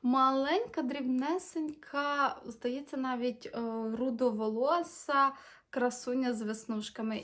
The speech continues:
І в-, вона така Тейлор, яка є, е,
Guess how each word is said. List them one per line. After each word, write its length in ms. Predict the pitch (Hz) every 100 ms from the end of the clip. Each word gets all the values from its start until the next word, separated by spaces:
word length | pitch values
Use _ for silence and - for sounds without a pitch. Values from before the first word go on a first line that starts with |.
| -
І 100 | 240
в-, 300 | 233 - 208
вона 400 | 233 233 277 302
така 420 | 302 240 - 254
Тейлор, 560 | 254 254 254 415 339 294
яка 260 | 285 - 277
є, 260 | 254 247 240 - - - -
е, 220 | 233 220